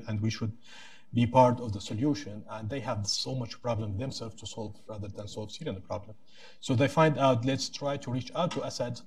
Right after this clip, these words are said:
to convince him to be away from Iran." As if they forget for the last seventeen years from Hafez Assad time that Syria with Iran are twins. They are not allies. The regimes, the two regimes, they are literally twins.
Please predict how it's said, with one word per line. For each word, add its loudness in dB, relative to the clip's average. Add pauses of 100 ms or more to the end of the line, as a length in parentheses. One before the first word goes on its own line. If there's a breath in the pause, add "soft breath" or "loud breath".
(180)
to -6
convince -2
him -12
to -8
be -2
away -6
from -10
Iran." -12 (640 soft breath)
As 2
if -4
they 2
forget 0
for -6
the 0
last -2
seventeen -2
years -2
from -6 (160)
Hafez -2
Assad -10
time -4 (100)
that -4
Syria -2
with -2
Iran -4 (600 loud breath)
are -4
twins. -12 (480)
They -6
are -4
not -2
allies. -10 (640)
The -8
regimes, -2
the -10
two -2
regimes, -6
they -6
are -4
literally -2
twins. -12